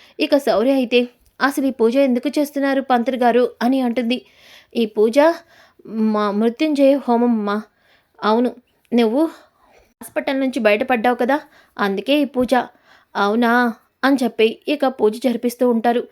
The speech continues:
ఇక పూజంతా పూర్తయ్యాక పంతులు గారు దీప, కార్తీక్, శౌర్యాల మీద అక్షంతలు వేసి ఆశీర్వదిస్తారు. "అమ్మా, అలాగే పెద్దవాళ్ళ దగ్గర ఆశీర్వాదం తీసుకోండి" అని అంటూ ఉంటే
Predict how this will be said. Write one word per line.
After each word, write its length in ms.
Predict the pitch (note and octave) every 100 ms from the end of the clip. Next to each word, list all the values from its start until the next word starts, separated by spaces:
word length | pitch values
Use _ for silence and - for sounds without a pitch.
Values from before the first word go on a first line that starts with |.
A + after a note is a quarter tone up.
| _ _ -
ఇక 140 | D4
పూజంతా 540 | C#4+ - A3 C4+ B3+ B3+
పూర్తయ్యాక 760 | A3+ A3 A3+ B3 A#3 A3 A3 G#3+ - - _
పంతులు 300 | C4 C#4 F#4
గారు 360 | A#3+ A3+ A3 A#3+ - _ A#3+
దీప, 400 | G#3+ A3+ C4 B3
కార్తీక్, 500 | A#3+ G3 A3 B3 -
శౌర్యాల 400 | A#3 A3 B3 A#3+
మీద 220 | A3 A3+ A#3 _ - -
అక్షంతలు 460 | A3+ A#3 E4+ D4 C4
వేసి 380 | A3 G#3 B3 - G3+
ఆశీర్వదిస్తారు. 760 | G#3 B3+ B3 A#3 - A#3 A#3 - - _ -
"అమ్మా, 320 | A3 G#3+ D4+ - _ _ -
అలాగే 480 | G3+ A3+ A#3 A#3 - _ _ _
పెద్దవాళ్ళ 440 | A3+ G3+ A#3+ C4+ A#3+
దగ్గర 360 | A3+ A#3 D4+ D#4 - - _
ఆశీర్వాదం 600 | G#3 A3+ C#4+ B3+ A3+ C4
తీసుకోండి" 580 | B3+ A#3+ - A#3+ A3 A3 _
అని 200 | A#3 B3+
అంటూ 280 | G#3 F#3+ C4
ఉంటే 340 | B3 G#3+ A3